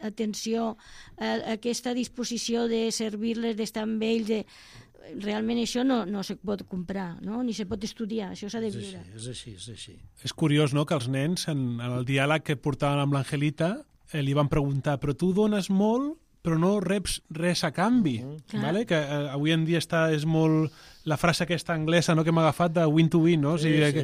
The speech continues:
Speaker 2: sí.
Speaker 3: que
Speaker 1: El
Speaker 3: guanyes
Speaker 1: trueque.
Speaker 3: tu i jo guanyo, però
Speaker 1: Sí.
Speaker 3: ella què guanya, no? O sigui, li, els hi va sorprendre als nens, a les nenes de cinquè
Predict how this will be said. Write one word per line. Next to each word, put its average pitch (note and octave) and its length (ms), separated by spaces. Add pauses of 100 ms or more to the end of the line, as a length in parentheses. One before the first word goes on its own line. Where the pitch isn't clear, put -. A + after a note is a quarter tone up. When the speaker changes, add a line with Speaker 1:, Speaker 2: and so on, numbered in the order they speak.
Speaker 2:
sí. C4+ 200
Speaker 3:
que B2 140
Speaker 1:
El D#3+ 80
Speaker 3:
guanyes F#3+ 400
Speaker 1:
trueque. A#3 340
Speaker 3:
tu - 80
i F3 100
jo F3 120
guanyo, F#3 320
però D3+ 200
Speaker 1:
Sí. D#3+ 80
Speaker 3:
ella G#3+ 180
què A3 120
guanya, G#3+ 460
no? G#3 320
O - 20
sigui, C#3 300
li, C#3+ 160
els C#3+ 180
hi D3 60
va E3+ 100
sorprendre F#3+ 460
als D3+ 160
nens, E3+ 380
a D#3+ 100
les C#3 140
nenes D3+ 260
de D#3 80
cinquè D#3+ 260